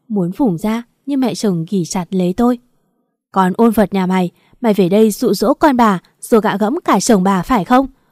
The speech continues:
Con danh con này, cái loại thối thả rách nát, giờ vào nhà tao, mày ve vãn chồng tao để phá vỡ hạnh phúc gia đình tao, định cướp tài sản của tao đúng không?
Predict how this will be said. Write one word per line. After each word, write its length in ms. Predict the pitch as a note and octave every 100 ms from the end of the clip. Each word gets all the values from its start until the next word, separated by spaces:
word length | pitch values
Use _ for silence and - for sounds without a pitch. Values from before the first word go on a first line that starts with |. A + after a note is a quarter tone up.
| _ _ _
Con 140 | E3+
danh 220 | E3+ A3 A3
con 220 | B3+ A#3+
này, 220 | G#3 E3+ _ _ _
cái 120 | E3
loại 180 | B3 -
thối 220 | - F#3 A3+
thả 220 | D#4+ G3
rách 200 | - C#4+
nát, 240 | C4 F#4 - _ _
giờ 200 | - -
vào 180 | F#3+ F3+
nhà 220 | E3+ F#3
tao, 280 | E3 G#3+ B3+ - _ -
mày 200 | F3 D3
ve 160 | G3+
vãn 200 | G3 A#3
chồng 280 | D4 D4+ E3+
tao 220 | G#3+ B3+ B3 _ -
để 120 | A3+
phá 160 | A3+ G#3+
vỡ 200 | A#3 F4
hạnh 160 | F4 -
phúc 220 | F4+ G4+
gia 180 | D4 B3+
đình 200 | A3 D#3+
tao, 220 | A#3 C4+ - _ _ -
định 200 | G3+ -
cướp 240 | D#4+ F#4
tài 160 | D4 G3+
sản 280 | A3+ F3+
của 140 | E3 E3
tao 200 | G#3+ A#3
đúng 180 | A3 A#3
không? 200 | D4